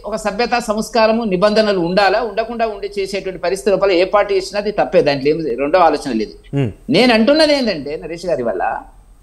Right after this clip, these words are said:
Speaker 1: సాక్షాత్తు దేశ భద్రత బాధ్యతలను నిర్వహించేటువంటి ప్రధానమంత్రి గారి తర్వాత రెండవ స్థానంలో ఉండేటువంటి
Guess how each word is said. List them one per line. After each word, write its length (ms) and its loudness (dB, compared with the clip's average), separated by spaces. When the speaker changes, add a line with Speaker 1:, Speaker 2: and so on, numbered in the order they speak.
Speaker 1:
సాక్షాత్తు 920 2
దేశ 480 2
భద్రత 640 0
బాధ్యతలను 1040 -4
నిర్వహించేటువంటి 1000 2
ప్రధానమంత్రి 680 0
గారి 240 2
తర్వాత 680 -2
రెండవ 320 -4
స్థానంలో 540 -2
ఉండేటువంటి 920 -4